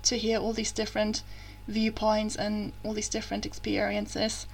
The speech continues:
I've also had some very specific episodes requested, for example, how to create an audiobook and also quarterly writing updates, which this is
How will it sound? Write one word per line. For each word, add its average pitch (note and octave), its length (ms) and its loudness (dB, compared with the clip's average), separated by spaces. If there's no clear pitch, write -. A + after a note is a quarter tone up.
I've A3+ 160 8
also D#4 320 12
had D4 260 6
some B3+ 400 8
very B3+ 280 8
specific B3 680 2
episodes A3 560 4
requested, A#3+ 720 4
for A#3+ 160 6
example, A#3 460 6
how A#3 200 6
to A#3 160 2
create A3 420 4
an - 120 -2
audiobook D4+ 840 10
and A#3+ 360 8
also A3 580 6
quarterly A#3+ 640 6
writing A3+ 400 8
updates, A3 680 4
which B3 580 4
this A3+ 420 2
is A3 220 0